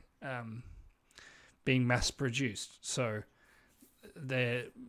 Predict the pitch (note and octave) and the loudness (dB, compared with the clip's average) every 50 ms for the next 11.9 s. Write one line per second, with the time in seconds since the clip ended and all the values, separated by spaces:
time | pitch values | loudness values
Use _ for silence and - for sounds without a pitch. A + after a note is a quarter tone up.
0 | - - - - B3 B3 - D#3 C#3+ C#3+ C3+ C3+ C3+ A2+ - C3 B2+ B2 A#2+ A#2+ | -16 -18 -16 -16 -14 -12 -8 -6 -2 0 2 2 0 0 0 2 2 2 4 4
1 | B2 C3 C3 B2 - C3 B2 A#2 - C3+ B2 A#2 - - C3 A#2 A2+ A2+ A#2 - | 4 4 2 2 0 -2 -2 -2 0 0 0 0 0 -2 -2 -2 -2 -2 -2 -2
2 | - - - - A2+ A2+ A2+ A#2+ C3 A#2 G#2 - A2+ A2 - - B2 A2 - B2+ | -2 -2 0 0 0 0 -2 -2 -4 -4 -4 -4 -6 -6 -4 -4 -4 -4 -4 -6
3 | A2 G#2+ G#2 G#2 G#2+ A2+ - - D#4 E4+ - - - C3 A#2 A2+ A2+ A2+ A#2 C3+ | -6 -6 -8 -10 -10 -12 -12 -16 -18 -20 -14 -10 -6 -6 -4 -4 -4 -2 2 2
4 | C3+ C#3 - - - C3+ C#3 C3 B2+ A#2+ A#2+ A#2 A#2 A#2 A2+ A#2+ C3 A#2+ G#2 - | 2 2 2 -4 -6 0 2 2 4 2 0 -2 -4 -4 -2 -2 -2 -2 -2 -4
5 | - - C3+ A#2 A2+ A2+ - - - - - - - - - - - C3+ C3+ C3 | -6 -6 -6 -6 -6 -8 -10 -12 -20 -20 -20 -20 -20 -6 -4 0 2 2 4 4
6 | E3 E3+ D#3 C3+ - - D#3 D3+ C#3+ C#3 C3+ B2+ B2+ B2+ B2+ A#2 - - C#3 C#3 | 6 6 6 6 4 4 4 4 6 4 4 4 2 2 0 -2 -4 -4 -2 -2
7 | D3 D3+ - - _ _ _ - E3 F3 F#3 G3 A3+ B3 - C4 B3 A3+ F3+ - | -2 -2 -4 -10 _ _ _ 4 6 6 8 6 6 6 6 6 6 6 6 4
8 | D#3+ E3+ F3 E3+ E3+ G3+ A3+ B3+ C4+ C4+ C4 B3+ G#3+ E3+ G3 G3+ G3 F#3+ F#3 E3 | 2 0 2 4 6 6 6 6 4 4 4 4 4 2 2 2 4 2 2 4
9 | F3 D#3 C#3 - - - _ _ _ _ _ _ _ _ _ _ _ _ - _ | 2 2 2 0 -6 -16 _ _ _ _ _ _ _ _ _ _ _ _ -20 _
10 | _ _ _ _ _ _ _ _ _ - - - - _ _ D#3 D#3 D3 E3 E3 | _ _ _ _ _ _ _ _ _ -10 -10 -10 -10 _ _ 0 4 6 6 8
11 | F3 G3 F#3+ F#3+ F#3 F3+ D#3+ D#3 D3+ C3+ - - C#3+ D3 C#3 C3+ B2+ B2+ | 8 8 6 6 4 4 4 4 2 0 0 2 2 4 4 4 2 0